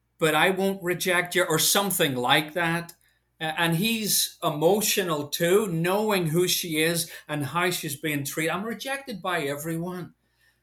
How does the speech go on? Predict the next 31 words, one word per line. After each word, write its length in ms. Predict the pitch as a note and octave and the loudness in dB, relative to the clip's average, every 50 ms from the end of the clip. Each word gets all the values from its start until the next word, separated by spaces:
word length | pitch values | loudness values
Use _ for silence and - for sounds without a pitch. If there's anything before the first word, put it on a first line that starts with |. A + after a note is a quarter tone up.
| _ _ | _ _
uh, 320 | D#3+ D3+ C#3+ C#3 C3+ C#3 - - - _ _ _ F#3 E3 | -8 -6 -6 -6 -6 -8 -10 -14 -20 _ _ _ -20 -10
but 140 | - F3+ E3 | -6 -4 0
I'm 180 | E3 E3 E3 E3 | 0 0 0 0
not 200 | F3+ F#3+ A3 G#3+ | -2 -2 -4 -4
gonna 140 | G3+ F3+ E3+ | -4 -6 -4
be 160 | D#3 D#3 D3+ | -2 -4 -4
rejected 580 | D3 C#3 C3 C3 - C#3 C#3 C3 - - C3+ B2+ | -2 -4 -4 -4 -2 -2 -2 -4 -4 -8 -10 -6
by 180 | C3 C3 C3 | -4 -4 -4
the 100 | B2+ B2 | -4 -4
Messiah." 540 | A#2+ A#2+ B2 - - - C3+ C#3 D3+ D#3+ D#3 - - - - | -8 -8 -8 -8 -6 -4 -4 -6 -6 -6 -8 -10 -14 -12 -8
And 100 | A#3+ A3 | -6 -2
so 160 | G#3+ - B3 A#3 | -2 -2 -2 -2
there's 260 | A3 A3 G3+ - - | -2 -2 0 0 0
something 440 | - D4 D#4 D#4 D4+ - C#4 B3+ A#3 | 0 -2 -4 -4 -4 -4 -4 -4 -2
in 160 | A#3 A3 G#3 | -2 -2 -2
there 220 | G3 F#3 F3+ F3 E3+ | 0 0 0 0 0
for 300 | - - D#3 C#3 C#3 D3 | -2 -2 -2 0 0 0
us, 280 | D#3 D#3 D#3 - - | 0 0 -2 -2 0
isn't 320 | E3 D#3+ D#3 D#3 D#3+ D#3+ E3 | 0 -2 0 -2 -6 -4 -2
there, 200 | F3+ E3+ E3 D3+ | 0 0 0 0
realizing 800 | D#3 E3+ E3+ E3+ E3 D#3 D3+ D3+ D3+ D3+ D3 D3+ D3 C#3 C3+ - - - - - _ | 0 0 0 0 0 -2 -2 -2 -4 -4 -4 -4 -4 -6 -8 -12 -16 -20 -20 -16 _
if 260 | - G#3+ - - - - _ | -6 -4 -4 -4 -6 -6 _
I'm 640 | - A3 A3 A#3+ B3 B3+ C4+ C4+ C4 B3 A3 F3 - _ _ _ _ _ _ - | -6 -4 -4 -2 -4 -6 -6 -8 -8 -8 -8 -10 -12 _ _ _ _ _ _ -8
accepted 800 | G3 G3+ - - - - - A3+ G#3 G#3+ G#3+ - - G#3 F3+ D#3+ | -4 -2 2 2 2 2 0 -2 -2 -4 -6 -4 -4 -2 -2 -2
by 200 | G3 F3+ F3+ F3+ | -4 -2 -2 -4
God, 440 | E3 E3 E3 D#3 D3+ D3+ D3+ D3+ - - - _ _ | -2 -2 -2 0 0 -2 -2 -4 -8 -14 -20 _ _
if 180 | F#3+ F3 - - | -4 -4 -2 -4
I'm 260 | B3 C4 C4+ C#4 B3+ | -4 -4 -4 -4 -2
forgiven 800 | A#3+ - - - F#3+ F3+ D#3 C3 F3+ G3+ A3 G3+ A3+ A3 G3 E3+ | -2 -2 0 0 -2 -2 -2 -2 -2 -2 0 0 0 -2 -2 -2
by 220 | D#3+ D#3 D#3 D#3 | -2 -2 -4 -4
God, 300 | C#3+ D#3 C#3+ C#3 C3 B2+ | -4 -6 -4 -4 -4 -6